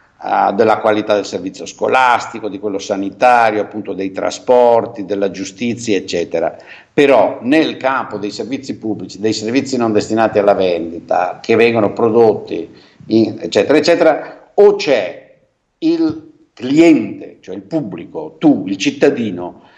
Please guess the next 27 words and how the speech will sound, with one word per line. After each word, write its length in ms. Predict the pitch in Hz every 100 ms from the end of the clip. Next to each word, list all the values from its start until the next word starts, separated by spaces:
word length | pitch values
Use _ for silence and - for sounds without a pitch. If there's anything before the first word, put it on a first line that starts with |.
| _ _
che 280 | 156 143 143
esercita 680 | 127 160 208 151 - 104 101
un 80 |
controllo 380 | 98 95 90 82
sociale, 520 | - 143 - 131 - _ _ _ _ _ _ _ -
continuo, 880 | 127 131 147 135 120 95 87 - -
noioso, 960 | 151 151 147 143 139 143 98 90 - -
quotidiano, 1040 | 143 147 127 123 127 120 104 95 82 - _ _ _ -
e, 200 | 123 123
e 100 | 127
che 240 | 123 139 117
fa 180 | 143 127
sentire 640 | - 135 120 151 156 151
le 140 | 127
proprie 300 | 113 120 117
ragioni, 440 | 107 104 104 104 104
manda 340 | 104 120 117
il 100 | 117
segnale: 580 | 113 117 110 120 127 127
"Questa 240 | 113 -
roba 200 | 101 110
non 160 | 101 98
funziona", 340 | - 180 104 -
o 80 |
non 180 | 180 101
c'è 120 | 87
maniera, 540 | 85 - - 69 65